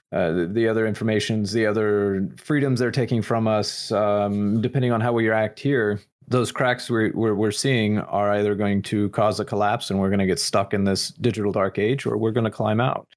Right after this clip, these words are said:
and we're gonna have some of the greatest freedom that the world has seen. I mean, the technologies that we have coming forward, uh, or, or coming in the near future, uh, going forward are pretty amazing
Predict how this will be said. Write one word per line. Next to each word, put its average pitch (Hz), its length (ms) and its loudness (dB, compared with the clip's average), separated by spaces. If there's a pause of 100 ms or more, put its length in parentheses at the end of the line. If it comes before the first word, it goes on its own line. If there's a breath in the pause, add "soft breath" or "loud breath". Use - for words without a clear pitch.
(120)
and 110 100 -2
we're 110 100 0
gonna 107 200 2
have 104 200 0
some 113 200 -2
of - 20 2
the 104 80 0
greatest 98 340 0
freedom 104 440 0
that 95 400 0
the 117 100 0
world 107 240 2
has 107 160 0
seen. 156 320 0 (160)
I 123 60 0
mean, 123 140 2
the 120 80 2
technologies 135 680 0
that 87 100 0
we 113 140 2
have 120 220 0
coming 117 300 2
forward, 107 540 -2 (320 loud breath)
uh, 98 460 0
or, 98 240 0
or 107 160 2
coming 104 600 0 (260)
in 110 80 0
the 107 60 2
near 101 200 2
future, 98 640 -2 (200)
uh, 98 420 2
going 113 280 0
forward 85 560 -2 (220)
are 107 240 2 (260)
pretty 127 280 2
amazing 95 560 0